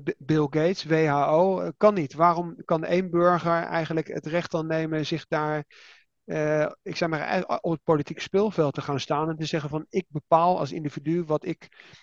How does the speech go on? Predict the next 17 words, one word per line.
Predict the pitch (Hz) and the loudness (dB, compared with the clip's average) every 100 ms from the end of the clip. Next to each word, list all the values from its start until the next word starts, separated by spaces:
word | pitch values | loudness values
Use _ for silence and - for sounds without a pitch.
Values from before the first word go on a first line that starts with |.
| _ - | _ -6
met | 147 | -4
betrekking | 156 160 151 151 | -2 -4 -4 -6
tot | 143 | -6
gezondheid | 143 160 180 151 139 | -4 -4 0 0 0
relevant | 139 135 - 131 120 | -2 -4 -4 -8 -8
vind. | 135 123 | -10 -8
En | 165 | 0
dat | 185 185 | 0 0
is | 156 | -4
een | 156 - | -6 -8
oerliberaal | 226 226 190 147 123 _ - _ _ 156 160 156 147 143 | -2 4 4 4 0 _ -20 _ _ -2 0 2 2 2
principe. | - 147 226 156 | -2 -4 -4 -4
En | 147 | -4
dat | 147 | -2
zijn | 180 160 | -2 -2
we | 143 | -2
inmiddels | 156 175 180 135 - | -2 0 0 -2 -6